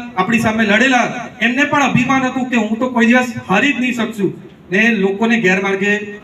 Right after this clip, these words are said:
આપણે દોરી રાખશું. પણ જે આપણા મતદાર ભાઈઓ બહેનો અને કાર્યકર્તા અને ભારતીય જનતા પાર્ટીની સંગઠને કામ કર્યું છે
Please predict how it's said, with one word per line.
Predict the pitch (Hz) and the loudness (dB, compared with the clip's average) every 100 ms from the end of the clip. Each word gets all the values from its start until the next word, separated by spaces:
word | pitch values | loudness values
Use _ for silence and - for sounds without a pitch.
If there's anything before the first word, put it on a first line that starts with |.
| - 160 | -12 -4
આપણે | 151 175 | 2 4
દોરી | 165 190 180 | 6 4 2
રાખશું. | 147 151 131 - - - - | 0 -4 -8 -10 -20 -12 0
પણ | 320 277 - - - - - 143 | 2 2 -2 -8 -12 -20 -12 0
જે | 196 | 2
આપણા | 208 202 214 | 2 0 -2
મતદાર | 180 160 147 196 226 175 | -2 -4 -2 0 2 2
ભાઈઓ | 175 202 | 0 2
બહેનો | 180 180 208 208 | 0 0 0 -2
અને | 190 | -2
કાર્યકર્તા | 190 180 165 196 208 202 214 | -2 -2 0 0 -2 -4 -2
અને | 202 | -4
ભારતીય | 151 156 151 196 | -2 -4 -2 -4
જનતા | 190 196 | -4 -6
પાર્ટીની | - 170 196 190 | -4 -4 -2 -2
સંગઠને | 185 170 160 180 202 190 | -2 -6 -4 -2 -2 -2
કામ | 190 175 190 | -2 -4 -2
કર્યું | 190 226 240 | 0 0 2
છે | 202 | 0